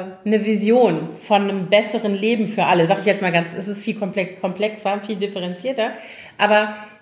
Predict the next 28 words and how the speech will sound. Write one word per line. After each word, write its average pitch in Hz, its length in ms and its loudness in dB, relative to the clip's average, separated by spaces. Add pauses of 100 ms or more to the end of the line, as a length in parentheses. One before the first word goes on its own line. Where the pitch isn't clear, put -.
(140)
die 226 200 0
verfolgt 247 520 2
halt 214 300 2
ihr 233 240 4
Ziel 254 500 0
sozusagen 208 800 -2 (520)
für 233 760 2
tatsächlich 220 480 -2
eine 202 120 -2
bessere 208 540 2
Politik, 208 520 -4
jetzt 202 160 -2
erstmal 190 300 -4
auf 190 160 -2
Landesebene, 208 640 0
aber 196 140 2
natürlich 196 440 -2
auch 175 160 -4
irgendwie 175 460 -2 (360)
im 214 160 4
Großen 202 280 2
und 180 80 0
Ganzen. 165 380 0 (360)
Und 226 300 4
die 320 240 4
wird 233 160 2
so 285 420 2
oft 220 320 0